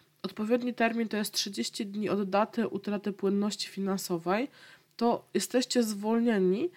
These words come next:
z finansowej odpowiedzialności wobec wierzycieli, co nie oznacza, że nie będą was ciągali po żadnych fantastycznych instytucjach i pytali o różne trudne tematy. Natomiast, e, upadłość zgłoszona w terminie zwalnia zarząd od odpowiedzialności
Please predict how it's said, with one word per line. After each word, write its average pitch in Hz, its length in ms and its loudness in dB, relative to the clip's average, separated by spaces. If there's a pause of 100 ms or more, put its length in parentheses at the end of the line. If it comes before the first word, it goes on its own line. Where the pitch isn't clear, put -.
(240)
z - 140 -4
finansowej 226 640 0
odpowiedzialności 208 960 -2
wobec 185 560 -2 (180)
wierzycieli, 185 640 2 (360)
co 240 140 2
nie 240 160 8
oznacza, 214 680 4
że 208 100 -4
nie 208 160 -2
będą 214 360 -4
was 190 280 -2
ciągali 190 500 0
po 190 140 -4
żadnych 185 340 -2
fantastycznych 185 680 -4
instytucjach 185 800 -4
i 190 100 0
pytali 185 460 0
o 175 120 2
różne 185 340 0
trudne 180 480 -2
tematy. 180 580 0 (600)
Natomiast, 220 640 -2
e, 202 160 2
upadłość 226 640 0
zgłoszona 196 580 -2
w - 60 -14
terminie 202 640 0 (440)
zwalnia 214 640 4
zarząd 196 600 0
od 190 200 -4
odpowiedzialności 185 1000 0